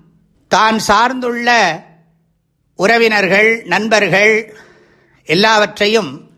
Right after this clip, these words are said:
இது துறவின்னு சொன்னா துறவறையில் இருக்கிறதுனால, தான் சார்ந்துள்ள மெய்ப்பொருளை உணர்த்தும் பேரறிஞர்கள் எனப்படும் புனையை, புனைனா படகு, படகையும், ஆக படகோட ஒப்பிடப்பட்டிருக்கிறார்கள். எப்படி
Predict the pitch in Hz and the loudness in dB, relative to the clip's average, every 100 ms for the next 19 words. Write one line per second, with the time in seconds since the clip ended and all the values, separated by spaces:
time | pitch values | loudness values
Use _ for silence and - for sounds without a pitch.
0 | _ _ _ _ _ _ _ - 196 180 | _ _ _ _ _ _ _ -6 -4 0
1 | 196 240 254 254 247 226 226 254 220 190 | 2 2 2 0 0 0 0 0 0 -2
2 | 269 - 190 247 240 233 220 220 208 202 | -6 -6 -2 0 2 2 0 0 0 -2
3 | 196 196 233 220 170 220 - _ _ _ | -2 0 2 2 0 -4 -16 _ _ _
4 | 175 196 220 208 196 220 240 240 240 240 | 0 2 0 -2 0 2 0 -4 -6 -2
5 | 254 254 214 233 233 233 233 220 202 220 | -2 -2 -6 -8 -4 -2 0 0 0 -2
6 | 214 226 247 240 - 190 226 226 226 233 | -4 -4 -6 -4 0 2 4 2 0 0
7 | 254 240 202 214 208 165 190 - 196 220 | 0 2 0 -2 -2 -4 -8 -4 -2 2
8 | 214 214 165 - 180 214 220 262 190 185 | 2 2 0 -8 -6 -4 -2 -2 0 0
9 | 214 185 - - _ _ _ _ _ _ | 2 0 -4 -18 _ _ _ _ _ _
10 | - 196 220 202 160 165 131 - - _ | -2 0 0 0 -2 -6 -10 -18 -20 _
11 | - 160 226 180 220 233 240 240 190 202 | -4 0 0 2 2 4 4 4 2 0
12 | 196 180 214 208 185 185 170 165 127 123 | -4 -4 -4 -4 -6 -8 -4 -4 -4 -10
13 | - _ _ _ - - 165 214 | -12 _ _ _ -6 -4 0 2